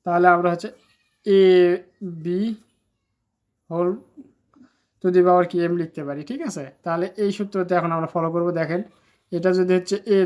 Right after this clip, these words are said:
ধরি আর এটা যদি হচ্ছে b ধরি, তাহলে কি? a dot b whole to the power কি? m হবে, ঠিক আছে? তাহলে আমরা হচ্ছে এইভাবে বসাবো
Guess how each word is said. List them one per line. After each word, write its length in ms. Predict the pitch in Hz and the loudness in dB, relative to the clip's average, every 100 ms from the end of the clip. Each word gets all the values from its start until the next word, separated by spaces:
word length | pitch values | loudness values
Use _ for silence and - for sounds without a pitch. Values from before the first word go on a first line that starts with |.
| 175 | 0
ধরি 220 | 165 165 220 _ _ _ _ 170 | -2 -2 -4 _ _ _ _ -4
আর 80 | 170 | -2
এটা 100 | 170 175 | 0 0
যদি 100 | 175 | 0
হচ্ছে 140 | 170 180 170 | -4 -4 0
b 20 | 180 165 | 0 0
ধরি, 160 | 165 170 | -4 -2
তাহলে 200 | 170 165 170 | -2 -2 -6
কি? 100 | 151 143 _ _ _ _ 185 175 | -10 -14 _ _ _ _ 2 4
a 20 | 175 190 _ _ 196 | 4 0 _ _ -2
dot 200 | 175 180 175 165 | 2 2 0 -4
b 20 | 190 254 - _ _ - | -4 -4 -8 _ _ -8
whole 180 | 165 175 190 | -2 -2 -2
to 60 | 196 185 | -6 -4
the 60 | 185 | 0
power 160 | 185 175 | 0 -2
কি? 80 | 170 156 175 160 | -6 -6 -4 -4
m 20 | 143 | -6
হবে, 140 | 139 147 | -8 -8
ঠিক 100 | 240 262 | -6 -4
আছে? 140 | 156 131 | -6 -6
তাহলে 220 | 156 156 165 | -2 -2 0
আমরা 140 | 160 165 | -2 -4
হচ্ছে 200 | 165 - 175 175 _ - | -6 -8 -10 -12 _ -6
এইভাবে 280 | 175 170 170 170 | -2 0 0 0
বসাবো 360 | 160 160 165 170 | -4 -6 -4 -4